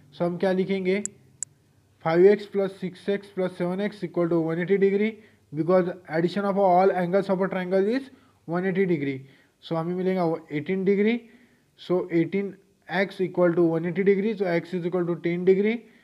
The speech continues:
So, after putting the values of x in the expression, that is, we get first angle is fifty degree, second is sixty degree and third one is seventy degree। So, इन तीनों की एडिशन करोगे आप तो कितना मिलेगा आपको? वन एटी डिग्री ही मिलने वाला है।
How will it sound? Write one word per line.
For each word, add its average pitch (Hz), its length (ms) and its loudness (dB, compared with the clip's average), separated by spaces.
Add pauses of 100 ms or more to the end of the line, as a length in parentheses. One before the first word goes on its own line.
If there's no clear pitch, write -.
(260)
So, - 180 -2
after 175 340 2
putting 196 340 0
the 214 100 4
values 190 280 4
of 202 200 4
x 214 340 -2 (340)
in 165 120 -10
the 185 180 0
expression, 196 600 2
that 170 120 2
is, 180 220 -2 (480)
we 170 100 4
get 196 240 2
first 170 280 0
angle 190 240 2
is 185 120 2
fifty 180 340 -6
degree, 196 280 0
second 180 400 -4
is 180 160 -2
sixty 190 320 -6
degree 202 420 2 (440)
and 156 240 -10
third 180 280 2
one 185 180 2
is 214 200 -4
seventy 170 340 0
degree। 143 300 -2 (720)
So, 170 60 -6
इन 175 160 -4
तीनों 180 240 2
की 208 60 6
एडिशन 185 380 2
करोगे 208 280 4
आप 170 380 2 (280)
तो 165 60 -10
कितना 180 300 -8
मिलेगा 208 300 0
आपको? 214 280 0
वन 175 300 -2
एटी 190 180 -2
डिग्री 190 260 2
ही 214 80 0
मिलने 190 280 -4
वाला 156 260 -2
है। 135 160 -14